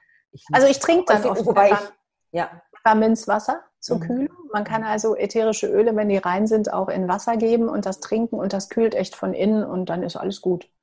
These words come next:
Speaker 1: Ja.
Speaker 2: Also ich
Speaker 1: Da
Speaker 2: komm
Speaker 1: geht's
Speaker 2: da
Speaker 1: ja auch
Speaker 2: wunderbar
Speaker 1: genau mit der,
Speaker 2: mit.
Speaker 1: mit der, direkt, direkt mit der, mit der Pflanze an sich, ne? Ist ja auch
Speaker 2: Genau.
Speaker 1: genauso schön,
Speaker 2: Ist
Speaker 1: wenn man
Speaker 2: ähnlich.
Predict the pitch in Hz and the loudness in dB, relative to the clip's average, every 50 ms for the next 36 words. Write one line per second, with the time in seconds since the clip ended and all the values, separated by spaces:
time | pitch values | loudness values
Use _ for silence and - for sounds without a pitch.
0 | _ _ - 156 151 147 151 - _ _ - 190 208 208 - 151 - 233 220 214 | _ _ -14 -12 -12 -12 -14 -16 _ _ 0 4 4 4 4 6 4 4 6 6
1 | 202 185 156 165 - 185 180 180 170 160 160 160 160 - 165 156 147 156 156 151 | 6 4 4 2 0 0 2 2 2 2 0 -2 -4 -4 -4 -4 -4 -6 -8 -6
2 | 160 156 151 147 147 143 143 143 - 143 151 147 147 147 - - 151 139 139 139 | -6 -6 -6 -4 -6 -8 -10 -10 -10 -8 -6 -8 -8 -8 -14 -14 -12 -12 -12 -12
3 | - 147 - 151 143 143 139 147 147 160 147 151 160 170 175 185 202 - - - | -14 -14 -8 -6 -6 -6 -6 -6 -4 -6 -6 -4 -2 -2 -2 -2 -2 -6 -6 -6
4 | - 160 139 170 202 208 - - - 170 180 202 190 - - 180 - 180 208 196 | -6 -4 -4 -4 -4 -4 -6 -8 -6 -4 -4 -4 -6 -4 -2 0 0 0 0 2
5 | 196 180 170 175 180 180 180 175 - - 175 160 165 170 - - - - - - | 4 4 4 4 2 0 -4 -8 -2 -2 0 0 0 -2 -6 -10 -16 -14 -12 -10
6 | - - 180 196 196 185 175 170 160 156 | -2 4 6 6 8 8 6 6 4 4